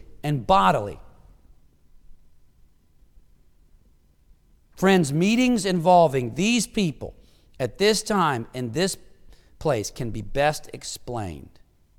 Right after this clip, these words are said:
by the fact that Jesus had been raised from the dead.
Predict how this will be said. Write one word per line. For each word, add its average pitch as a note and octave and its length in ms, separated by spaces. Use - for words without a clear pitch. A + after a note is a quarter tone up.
by A2+ 120
the G#2 80
fact G#2+ 340
that G#2 140
Jesus G2+ 460
had D2+ 100
been F2+ 160
raised G2 480
from G2 160
the F#2 80
dead. D#2+ 300